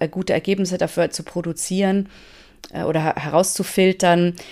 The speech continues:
sind Liberating Structure auch noch ein tolles Werkzeug, um Vertrauen zu schaffen, um, um diese psychologische Sicherheit zu schaffen, um,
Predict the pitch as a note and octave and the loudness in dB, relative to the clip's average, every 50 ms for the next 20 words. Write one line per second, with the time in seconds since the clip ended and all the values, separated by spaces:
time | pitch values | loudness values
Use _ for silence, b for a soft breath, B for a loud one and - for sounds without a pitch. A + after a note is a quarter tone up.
0 | B B B - - - - D3+ - E3+ F3 F3 F3 E3+ E3+ F3 E3+ E3 - E3+ | B B B -20 -12 -10 -8 -4 0 2 2 2 2 2 4 4 4 4 2 -2
1 | E3 - - - F3 E3+ - - F3 - - E3+ F#3 E3+ E3+ E3+ E3+ - E3+ E3 | -4 -4 0 2 2 2 4 4 4 6 6 4 4 2 2 0 0 2 2 2
2 | E3+ E3 - - D#3+ D#3 D3+ D#3+ - - - E3+ D#3+ D#3+ - - E3 D#3+ D#3+ D#3+ | 2 2 0 2 4 6 6 4 4 0 0 0 0 0 -2 -2 0 0 0 0
3 | D#3+ D#3+ D#3+ D#3+ b b b b b b b b - _ _ - - - - - | 0 -2 -2 -4 b b b b b b b b -20 _ _ -20 -20 -20 -10 -2
4 | - E3+ E3+ - - D#3 D#3 D#3+ D#3+ E3+ F3 F3+ F3 F3+ F3+ F3 F3+ - - - | -2 -2 -2 -2 -2 2 4 6 8 8 8 8 6 4 2 2 0 -2 -4 -8
5 | - - E3+ - - - E3 E3 - - E3+ F3 - E3 E3+ E3+ E3 D#3+ E3+ D#3+ | -10 -8 -4 -4 -2 0 0 -2 -2 -4 -4 -2 -2 0 0 0 -2 -2 -4 -6
6 | D#3+ - - F3+ E3 E3 E3+ D#3+ D#3 E3+ C#3+ D#3 D3+ - F3 - - E3+ D3+ D3+ | -6 -4 -4 -4 -2 -2 -2 -2 -2 -2 -4 -4 -6 -6 -6 -4 -4 -4 -2 2
7 | D3+ D#3 D3+ D3+ - - B B B B B B B B - - D#3 - - D#3 | 2 2 2 2 -2 -10 B B B B B B B B -10 -4 -2 0 0 0
8 | D#3+ - - - E3 E3 - - E3 D#3+ D#3 D#3 D#3 D#3 D#3 | -2 -2 -2 -2 -2 -2 -2 -2 -2 0 0 0 0 0 -2